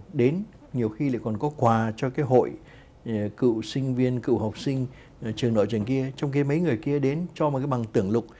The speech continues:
mà có một lần tôi đi xem cái bằng tưởng lục đó viết cái tên trường còn viết sai. Tức là they just don't care, họ không cần gì cả. Ờ,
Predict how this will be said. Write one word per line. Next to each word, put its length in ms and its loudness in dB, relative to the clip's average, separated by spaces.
mà 500 0
có 80 -4
một 100 0
lần 240 4
tôi 140 -2
đi 360 2
xem 380 -4
cái 100 0
bằng 200 0
tưởng 220 0
lục 160 0
đó 80 -2
viết 240 -2
cái 140 -4
tên 200 6
trường 280 4
còn 80 2
viết 160 2
sai. 300 2
Tức 80 -2
là 200 2
they 120 4
just 380 -2
don't 80 0
care, 380 -2
họ 220 -4
không 260 -2
cần 240 6
gì 120 4
cả. 260 0
Ờ, 220 -2